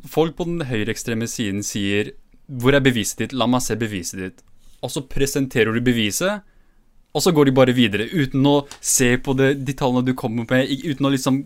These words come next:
argumentere for hvorfor de tallene er feil. De, de ser ikke på det engang. Jeg tenker sånn, er, er det vits å snakke med dem i det hele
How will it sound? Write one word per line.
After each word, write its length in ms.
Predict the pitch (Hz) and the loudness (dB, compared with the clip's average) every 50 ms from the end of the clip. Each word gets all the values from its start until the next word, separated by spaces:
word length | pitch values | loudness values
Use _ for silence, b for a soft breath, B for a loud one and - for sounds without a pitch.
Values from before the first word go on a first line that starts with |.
| - - | -8 -10
argumentere 640 | - 151 131 123 131 143 139 135 - 135 120 127 131 | -8 -6 -4 -2 -2 -2 -2 -2 -4 -2 -2 -2 -4
for 220 | 127 - 131 127 127 | -4 -4 -4 -2 -2
hvorfor 360 | 123 123 120 - - 127 123 127 B B - | -4 -6 -8 -6 -4 -6 -6 -6 B B -6
de 100 | 139 127 | -6 -4
tallene 300 | - 123 113 113 117 117 | -2 -2 -2 -2 -2 -4
er 60 | - - | -2 0
feil. 240 | 131 139 165 160 - 143 143 143 | 0 0 0 -2 -6 -10 -12 -10
De, 140 | 156 180 156 | -10 -8 -6
de 100 | 175 180 | -6 -4
ser 160 | - 185 151 | -4 -4 -4
ikke 220 | 156 - 208 202 208 | -4 -4 -6 -6 -6
på 220 | - - 110 98 98 | -6 -6 -4 -4 -2
det 80 | 101 | -2
engang. 220 | 104 127 147 170 165 - | -4 -4 -6 -6 -8 -8
Jeg 160 | - 175 143 | -8 -4 -4
tenker 180 | 214 175 147 143 | -2 -2 -2 -4
sånn, 120 | - - - | -6 -4 -2
er, 160 | - - - | -2 -2 0
er 140 | 165 165 190 | 0 0 -2
det 80 | 180 135 | 0 0
vits 240 | 139 139 - - - | -2 -2 -2 -6 -8
å 140 | - 160 160 | -6 -6 -6
snakke 300 | - - 190 - - 131 | -6 -8 -10 -6 -4 -4
med 80 | 120 123 | -4 -2
dem 80 | 156 165 | -4 -4
i 60 | 143 | -4
det 80 | 147 156 | -4 -4
hele 160 | 175 160 127 | -6 -6 -4